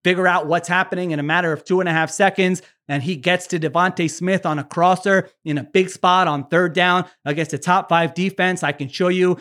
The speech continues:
when his three-man concept to the right is not there for him, and he gets to the backside dig in a concept. Like, there are examples of that too. So just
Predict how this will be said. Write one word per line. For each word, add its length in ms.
when 220
his 180
three-man 500
concept 520
to 80
the 120
right 380
is 160
not 340
there 200
for 180
him, 240
and 160
he 40
gets 200
to 80
the 80
backside 640
dig 360
in 160
a 60
concept. 520
Like, 240
there 160
are 160
examples 600
of 120
that 320
too. 200
So 200
just 280